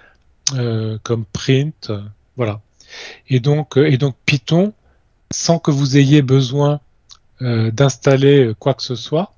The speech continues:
ben, il connaît déjà un certain nombre de fonctions. Donc, je les ai, j'ai un peu purgé l'affichage pour ne retenir, euh, que ce qui était vraiment des fonctions. Donc, il y a une fonction A B S, qui est la fonction valeur absolue.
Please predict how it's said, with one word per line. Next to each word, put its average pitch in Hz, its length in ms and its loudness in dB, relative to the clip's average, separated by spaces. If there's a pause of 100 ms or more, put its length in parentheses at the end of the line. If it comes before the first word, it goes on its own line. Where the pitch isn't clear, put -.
(560)
ben, 120 180 0
il 151 200 0
connaît 131 420 2
déjà 123 560 -2 (440)
un 139 100 2
certain 135 300 0
nombre 147 200 -4
de 139 80 0
fonctions. 113 520 -10 (100)
Donc, 110 140 -12
je - 60 -12
les 113 280 -2
ai, 117 300 4 (200)
j'ai - 120 -6
un 117 80 0
peu 131 160 2
purgé 143 440 2
l'affichage 139 640 0
pour 123 160 -12
ne 117 80 -8
retenir, 123 640 -2
euh, 107 120 -2 (420)
que 139 120 0
ce - 120 -4
qui - 120 0
était 120 240 0
vraiment 123 320 -2
des 113 80 -4
fonctions. 151 500 -8 (600)
Donc, - 100 -10
il - 20 -4
y - 40 2
a - 20 4
une 127 60 -2
fonction 160 520 -2
A 151 140 6
B 139 80 0
S, 139 360 2
qui - 100 -12
est - 20 -4
la 123 80 -4
fonction 131 400 -14
valeur 120 280 -2
absolue. 123 440 -6